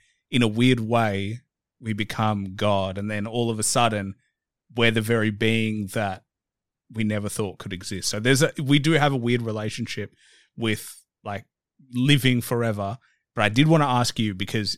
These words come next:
you said earlier that you're only gonna be able to dance for as long as your body lets you. You're gonna see a limit and you're gonna go, "I'm gonna go down a different path." If you could dance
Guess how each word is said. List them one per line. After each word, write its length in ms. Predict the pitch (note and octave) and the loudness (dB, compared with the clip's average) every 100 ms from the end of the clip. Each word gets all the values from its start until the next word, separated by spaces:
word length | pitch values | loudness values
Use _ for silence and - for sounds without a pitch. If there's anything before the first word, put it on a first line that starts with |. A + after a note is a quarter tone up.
| _ | _
you 200 | - A#2+ | -4 0
said 320 | - C3 A#2 - | 2 2 0 0
earlier 500 | C3+ C#3+ B2 A2 G#2 - _ _ - | 2 4 4 2 -2 -10 _ _ -10
that 400 | A#2 A2+ G#2 - _ _ _ _ _ | -2 0 0 -6 _ _ _ _ _
you're 360 | A#2+ B2 C3 D3 | 2 4 6 6
only 160 | D#3 | 4
gonna 280 | D#3 D3 C3+ | 2 2 2
be 500 | B2 B2 B2 A#2 B2+ - _ _ _ - | 2 2 2 0 -4 -14 _ _ _ -2
able 320 | A#2+ A#2 A#2 | 0 2 -2
to 440 | - A#2+ A2+ A2 - | -2 0 0 -2 -6
dance 500 | A#2 A#2 A2+ G#2+ - | -2 0 2 0 -4
for 160 | A#2+ | -4
as 160 | G#2+ G2+ | -4 -2
long 200 | B2 B2 | -2 0
as 140 | A2 | -2
your 120 | A2 G#2 | -4 -4
body 340 | A2 G#2+ G#2 | -4 -4 -4
lets 320 | G2+ F#2+ - | -6 -8 -8
you. 60 | F#2+ | -8
You're 160 | F2+ | -6
gonna 200 | F#2+ G#2 | -6 -4
see 240 | - A#2 G#2 | -2 -2 -4
a 60 | |
limit 420 | F#2 A2+ A2 A2+ - _ _ - | -4 -2 -2 -2 -8 _ _ -4
and 100 | G#2+ | -2
you're 60 | |
gonna 240 | G#2 G#2 F#2+ | -2 -4 -4
go, 260 | G#2 G2 F#2+ | -4 -4 -4
"I'm 140 | G#2 | -4
gonna 200 | A2+ A2+ | -2 -2
go 220 | G#2 A2 | -2 -2
down 260 | G2+ G#2 G2+ | -2 -2 -4
a 40 | |
different 320 | G2 G2+ D#2 - | -6 -10 -12 -12
path." 440 | F#2+ C#2+ - _ _ _ _ _ _ _ _ _ | -10 -12 -14 _ _ _ _ _ _ _ _ _
If 200 | B2+ A#2+ | -2 0
you 80 | D#3 | -2
could 240 | - D3+ B2+ | 0 0 2
dance 560 | B2 B2 A#2 - - | 2 2 0 -2 -6